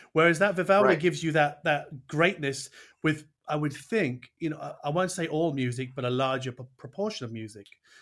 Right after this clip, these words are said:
Speaker 1: So in terms of
Speaker 2: And, I mean, and even at a much lower level, I mean, in,
Speaker 1: Right.
Speaker 2: in the house,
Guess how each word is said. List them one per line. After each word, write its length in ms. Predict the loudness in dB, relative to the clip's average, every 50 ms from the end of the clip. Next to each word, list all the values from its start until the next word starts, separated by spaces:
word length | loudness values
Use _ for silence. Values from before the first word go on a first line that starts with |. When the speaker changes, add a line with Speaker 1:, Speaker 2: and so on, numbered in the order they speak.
| _ _ _
Speaker 1:
So 400 | -12 -4 0 2 2 2 0 -2 -10 _ _ _ _ _ _ _ _ _ _ _ -20 -20 -18 -14 -8 -6
in 120 | -4 -4
terms 300 | -2 -2 0 0 0 2
of 60 | 2
Speaker 2:
And, 120 | 2 4 4
I 160 | 4 4 4
mean, 160 | 4 4 6
and 140 | 4 4 6
even 240 | 4 6 6 6 6
at 140 | 6 6
a 60 | 6 6
much 340 | 6 4 4 2 0 0
lower 240 | 2 4 4 4 4
level, 340 | 4 4 2 2 2 -2 -4
I 80 | -4 -4
mean, 200 | -2 -2 0 2
in, 60 | 2
Speaker 1:
Right. 180 | 2 2 2 0
Speaker 2:
in 120 | 0 -2
the 60 | -2
house, 420 | -4 0 4 4 4 4 2 -2